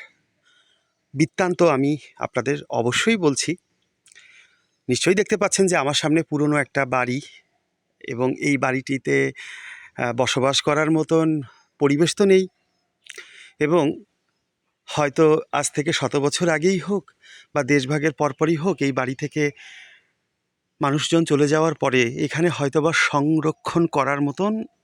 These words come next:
কিছুই আর করা হয়নি। কিন্তু কাদের এই বাড়িটি? একটা প্রশ্ন জাগতেই পারে। হ্যাঁ বন্ধুরা,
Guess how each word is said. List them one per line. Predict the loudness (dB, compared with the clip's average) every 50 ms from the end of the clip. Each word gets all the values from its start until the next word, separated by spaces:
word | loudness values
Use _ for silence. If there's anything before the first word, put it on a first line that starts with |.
| _ _ _
কিছুই | -10 -8 -8 -4 -4 -2 0 2
আর | 0 0 -2 -6 -12 _ _ _ _ _ _ _ _ _ _ _ _ _ _ _ _ _ _ _ _ _ _ _ _ _
করা | -2 0 0 0 -2
হয়নি। | -4 -4 -2 -2 0 0 -2 -4 -6 -8 -12 -18 _ _ _ _ _ _ _ _ _ _ _ _ _ _ -20 -20 -20 -20 -20 -20 _ _
কিন্তু | 2 2 2 2
কাদের | 2 2 2 2 2 2 2
এই | 2 2
বাড়িটি? | 0 -2 -2 -2 -4 -6 -8 -8 -8 -12 -16 -18 _ _ _ _ _ _ _ _ _ -20 -20 _ _ _ _ _ _ _ _ _
একটা | -6 -4 -2 -2
প্রশ্ন | 0 0 0 2 2 2
জাগতেই | 2 0 -2 -2 0 0 0 0
পারে। | 0 -2 -2 -2 -4 -8 -14 -20 -20 _ _ _ _ _ _ _ _ _ _ _ _ _ _ _ _ _ _ _ _ _ _ _ _ _ _
হ্যাঁ | -2 -2 0
বন্ধুরা, | 0 2 0 2 2 2 0 0